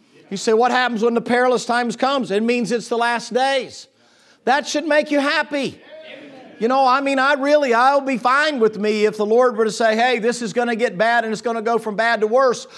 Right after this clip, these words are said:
Good, I hope this is the last worst and we get out of here." The sooner for me, the better. You say, "Well, I still got a lot of life to live." Well, then you got your eyes in the wrong place,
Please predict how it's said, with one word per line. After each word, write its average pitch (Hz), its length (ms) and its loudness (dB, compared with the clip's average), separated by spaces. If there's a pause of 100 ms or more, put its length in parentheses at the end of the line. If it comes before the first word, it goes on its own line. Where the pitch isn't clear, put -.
(160)
Good, 254 160 4
I 226 80 2
hope 247 240 2
this 247 220 -2
is 202 120 -6
the 202 120 -2
last 226 340 -2
worst 233 340 0
and 196 140 -8
we 220 120 -2
get 202 120 -2
out 196 220 0
of 156 80 -4
here." 147 280 -4 (560)
The 165 120 -4
sooner 269 400 0
for 226 120 -4
me, 240 220 0
the 220 140 0
better. 202 340 2
You 160 80 -4
say, 196 180 -4
"Well, 208 160 0
I 233 120 2
still 233 200 -2
got 226 160 0
a 220 40 2
lot 220 240 2
of 214 40 -2
life 226 280 0
to 220 80 -6
live." 175 260 2
Well, 143 240 0
then 214 180 0
you 196 80 -6
got 196 280 -2
your 185 80 -2
eyes 202 320 -2
in 202 80 -8
the 196 40 -6
wrong 196 320 -2
place, 196 380 -2